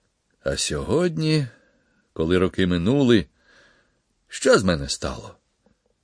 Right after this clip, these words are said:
Тиран, як називає мене відома людина.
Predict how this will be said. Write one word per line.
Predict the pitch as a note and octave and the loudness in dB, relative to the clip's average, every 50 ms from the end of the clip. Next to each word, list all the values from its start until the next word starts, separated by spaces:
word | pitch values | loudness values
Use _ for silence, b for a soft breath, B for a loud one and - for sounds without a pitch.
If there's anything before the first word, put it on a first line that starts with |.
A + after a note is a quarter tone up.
| _ _ _ _ _ _ _ _ | _ _ _ _ _ _ _ _
Тиран, | - - D#3+ E3 G#2+ E2 F2+ G#2+ A2+ A#2 A#2 A2 F#2 D#2+ B1 - _ _ _ _ _ _ _ _ B B B B B B B B B B B B B B B B | 4 6 6 6 6 4 4 4 6 6 4 4 2 0 -4 -8 _ _ _ _ _ _ _ _ B B B B B B B B B B B B B B B B
як | B G#2+ A2 F#2 | B -2 -2 0
називає | F2 F#2 F#2+ D#2+ F2 F#2 E2+ F#2+ G#2 G#2+ G#2+ | 0 -2 0 0 0 2 4 6 8 8 6
мене | G2 G2 F#2 F#2 F2+ | 6 4 2 2 2
відома | F#2 E2 D#2 F#2 F2 F2+ F2 | 2 2 2 2 2 2 0
людина. | E2+ E2 D2 D#2+ D#2 D#2+ D#2+ C#2+ C#2+ C#2+ - - | -2 -2 -2 -2 -4 -4 -4 -4 -4 -6 -6 -6